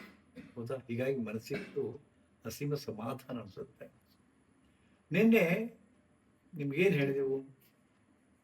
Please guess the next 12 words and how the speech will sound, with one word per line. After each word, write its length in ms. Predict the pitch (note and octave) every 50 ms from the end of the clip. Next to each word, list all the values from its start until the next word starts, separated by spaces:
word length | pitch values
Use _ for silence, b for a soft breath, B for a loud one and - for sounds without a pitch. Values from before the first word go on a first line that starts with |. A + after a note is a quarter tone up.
| - _ _ _ _ _ _ _ _ _ _ _ - -
Opposite 760 | D3 D3 F3+ F#3 F#3+ F3+ E3 F3 F3 F3 - - F3+ D3+ B2
values 580 | A#2+ A#2+ A#2+ B2 B2 B2+ C#3+ D3 D3+ D#3 D3+ D3 D3 - - _ _ _ _ _ _ - -
are 240 | C#3 B2+ C3 B2+ - - - - - B2
always 380 | A#2 A#2 A#2 A#2+ C3 C#3 D3 C#3+ - - - - - A#2
complementary. 800 | A2+ G#2+ - - A#2+ A#2 A2 G#2+ G2+ G#2 G2+ - - - - - - - _ _ _ _ _ _ _ -
ಹ್ಮ್? 260 | C#3+ D3+ E3+ E3+ E3+ - - - - - _ _ _ _ _ _ _ _ _ _ _ _ _ _ _ _ _ _ _ _ _ _ _ _ _ _ _ _ _ _ _ _ _ _ _ _ _ - _ _ _ _ _ -
ಎಷ್ಟೇ 320 | D3 C#3+ - - G3+ A3
ವಿರೋಧಗಳಿದ್ದಾಗ 760 | G#3+ F#3+ F3+ F#3 F#3+ F3+ F#3 F3+ F3 D#3+ D3+ D#3 D#3+ E3 D#3+
ಕೂಡ 260 | D3 - - E3 D#3+ D#3 C3 B2 B2 A#2+ - - - - _ _ _ _ _ -
ಅವು 100 | D3+ C3+
ಒಂದಕ್ಕೊಮ್ಮೆ 760 | B2+ B2 B2 C#3 C#3+ D3 D3 - - D3 C#3 C3+ C#3+ D3 C3+
ಕೂಡ್ತಾವ, 840 | A2+ A#2 - - _ - D#3+ E3+ F3+ E3+ - - A2+ G#2 G#2 G#2+ A2